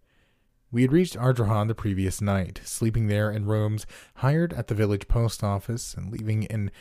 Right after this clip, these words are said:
good time on the following morning, clinging insecurely to one of the typical jaunting cars. It had taken us all day to accomplish our journey over some of the roughest tracks imaginable, with the result that we were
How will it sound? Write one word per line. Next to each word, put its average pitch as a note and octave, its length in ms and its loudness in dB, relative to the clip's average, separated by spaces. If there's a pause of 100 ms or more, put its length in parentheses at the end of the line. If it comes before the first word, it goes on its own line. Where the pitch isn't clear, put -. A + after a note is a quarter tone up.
(240)
good A#2 220 2
time A2+ 360 4
on G#2 100 0
the G2+ 40 -2
following F#2+ 460 0
morning, A2 480 0 (180)
clinging G#2 560 0
insecurely A#2 800 0
to - 140 -4
one G#2 180 0
of F#2+ 80 -6
the F#2+ 100 -4
typical G#2 480 -2
jaunting G2 500 -2
cars. - 640 -6 (1300)
It A#2 60 0
had A#2+ 140 4
taken C#3+ 240 4
us B2+ 160 2
all B2 160 2
day A2 240 4
to F#2 100 0
accomplish G2 500 -2
our G2 120 0
journey G2 420 -2
over G2+ 220 -2
some G#2 240 -2
of F#2+ 80 -2
the G2 80 0
roughest G2+ 560 -2
tracks - 400 -4
imaginable, F#2 800 -4 (340)
with G2+ 140 0
the G#2+ 80 0
result A2 520 2
that G2 200 -2
we G2+ 140 -2
were G2 280 -2